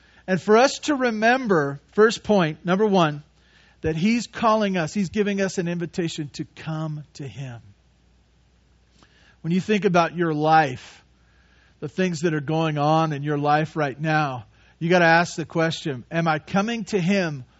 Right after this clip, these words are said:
or am I going some other place?" Eh, when I trust, uh, the future of my life, is it about me? Is it about something else? Or am I coming to Jesus? Am I trusting in Jesus? Am I walking with Him? Am I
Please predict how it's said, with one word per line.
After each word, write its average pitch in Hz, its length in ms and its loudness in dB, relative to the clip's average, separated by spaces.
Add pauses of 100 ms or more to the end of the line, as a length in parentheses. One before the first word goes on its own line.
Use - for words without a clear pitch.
(140)
or 165 120 -2
am 165 100 0
I 156 80 -4
going 165 380 -2
some 160 240 -6
other 151 160 -6
place?" 139 680 -10 (1400)
Eh, 196 380 4 (120)
when 208 160 0
I 196 120 4
trust, - 640 2
uh, 185 220 0 (240)
the 180 120 2
future 226 580 2
of 185 120 4
my 170 160 2
life, 190 420 8
is 175 200 0
it 175 120 4
about 185 460 4 (240)
me? 226 460 4
Is 190 340 2
it 185 80 4
about 196 380 4
something 196 480 0
else? 208 400 4
Or 180 120 0
am 185 140 0
I 175 100 0
coming 226 500 -4
to 202 120 -8
Jesus? 165 380 -4
Am 160 120 -6
I 165 60 -4
trusting 220 600 -4
in 170 140 -2
Jesus? 135 680 -6 (840)
Am 139 60 -14
I 147 60 -8
walking 156 500 -2
with 147 140 -8
Him? 151 180 -4
Am 147 160 -4
I 143 200 -4